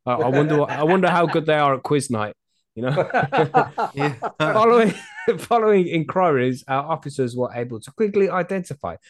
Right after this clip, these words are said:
Speaker 1: that this property was being used for cannabis cultivation. We have now been able to seize a large quantity of drugs, preventing them from being distributed on the streets of Runcorn. Illegal drugs can have devastating impact on our communities,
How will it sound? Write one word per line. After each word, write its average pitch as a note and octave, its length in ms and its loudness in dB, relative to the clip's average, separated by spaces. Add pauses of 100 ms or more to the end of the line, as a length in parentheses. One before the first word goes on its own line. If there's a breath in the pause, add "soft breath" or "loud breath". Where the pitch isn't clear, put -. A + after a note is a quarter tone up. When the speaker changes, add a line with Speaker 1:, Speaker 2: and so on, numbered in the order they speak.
(120)
Speaker 1:
that A#2 160 -2
this D3+ 140 -6
property G#2 760 -10 (220 soft breath)
was B2 160 -2
being A#2 320 -2
used A2 240 -4
for F2 100 -12
cannabis F#2+ 440 -12
cultivation. F2+ 720 -14 (680)
We D#3 420 2
have D3 340 -4
now F#3 200 0
been D#3 220 0
able D3 280 -4
to G#2 120 -12
seize C3 280 -6
a E3+ 140 -4
large D#3+ 460 -4
quantity G2 680 -8
of F#2+ 180 -10
drugs, G2+ 340 -6
preventing C3 560 -6
them G#2+ 160 -8
from A2 220 -8
being B2 300 -4
distributed G2+ 800 -12
on G2+ 100 -10
the F2+ 80 -14
streets G2+ 400 -12
of A#2 200 -6
Runcorn. F2+ 720 -8 (440 soft breath)
Illegal F3 340 0
drugs D#3 260 -2
can C3+ 140 -2
have C3 260 -4
devastating C3+ 540 -4
impact B2 400 -4
on B2 100 -4
our A2 100 -6
communities, A#2 640 -6